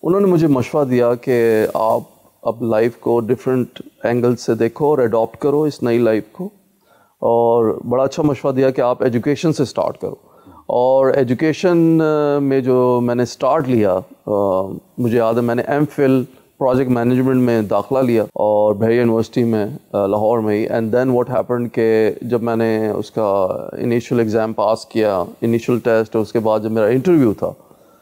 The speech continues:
तो that was quite in-, interesting। Uh, मेरे director साहब ने मुझसे पूछा कि हमने तो कभी blind, uh, student को manage नहीं किया, तो आप इसको कर सकोगे?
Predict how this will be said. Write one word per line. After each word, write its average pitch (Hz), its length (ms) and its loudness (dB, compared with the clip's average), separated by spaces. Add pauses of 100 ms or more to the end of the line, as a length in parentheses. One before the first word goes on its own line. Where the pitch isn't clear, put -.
(220)
तो 143 80 0
that 139 200 0
was 196 200 2
quite - 260 -2
in-, 151 200 0
interesting। 139 760 0
Uh, 110 380 0
मेरे 113 300 2
director 110 400 0
साहब 107 320 -2
ने 107 100 0
मुझसे 104 240 -4
पूछा 120 460 -2
कि 98 360 -4 (540)
हमने 120 240 0
तो 123 120 -4
कभी 120 460 0
blind, 117 480 -2
uh, 110 840 0
student 127 400 -2
को 127 220 2
manage 135 340 -2
नहीं 175 140 2
किया, 110 240 0
तो 107 360 -2 (140)
आप 113 300 -2 (100)
इसको 123 240 -4
कर 139 160 -2
सकोगे? 139 520 -2